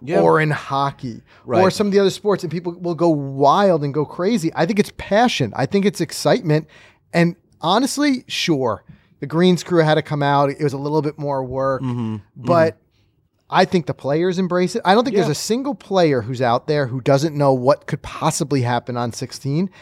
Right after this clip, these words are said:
Speaker 2: And I think they're all a part of it. You see them, they, they're getting the crowd involved. I think they love it, and I think it's great for the game.
Speaker 1: It's a fun week in golf for, I think, everyone that's involved, players through to the fans.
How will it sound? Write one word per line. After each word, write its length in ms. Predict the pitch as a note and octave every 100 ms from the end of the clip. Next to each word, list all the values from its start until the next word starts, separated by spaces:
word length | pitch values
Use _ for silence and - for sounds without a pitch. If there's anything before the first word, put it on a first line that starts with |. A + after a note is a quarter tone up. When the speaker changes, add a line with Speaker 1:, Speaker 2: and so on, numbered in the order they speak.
| -
Speaker 2:
And 100 | E3+
I 60 | F3+
think 160 | A#3+
they're 140 | A#3+ A#3+
all 120 | B3
a 40 |
part 300 | - A3 B3
of 80 | A#3
it. 80 | D#3+
You 80 | F3
see 160 | -
them, 240 | G#3+ G#3 F3
they, 120 | F3
they're 220 | E3 E3
getting 220 | D3 F3 D#3+
the 80 |
crowd 320 | - E3 F3 F3+
involved. 240 | F#3+ F#3 -
I 180 | A#3
think 240 | C4+ A3+ -
they 140 | D#3+
love 260 | C#3+ C3+ B2+
it, 140 | B2+
and 100 | C3
I 60 | C3
think 160 | C3 A#2+
it's 140 | -
great 180 | A2+ G#2
for 80 | G2+
the 60 |
game. 220 | G#2+ G#2 -
Speaker 1:
It's 160 | B2 D3+
a 60 |
fun 460 | - - G#2 G2+ F#2
week 200 | F#2 -
in 100 | E2+
golf 280 | F2 E2 -
for, 200 | G2 F2+
I 100 | F#2+
think, 220 | A2 - -
everyone 640 | G#2+ A2+ A2+ A#2+ G2+ G2
that's 200 | F#2+ F2
involved, 380 | F2+ E2 D2 -
players 320 | B2+ A#2+ A2+
through 120 | A2+
to 60 | G2+
the 60 | F#2
fans. 480 | G2+ F#2+ F#2 F2+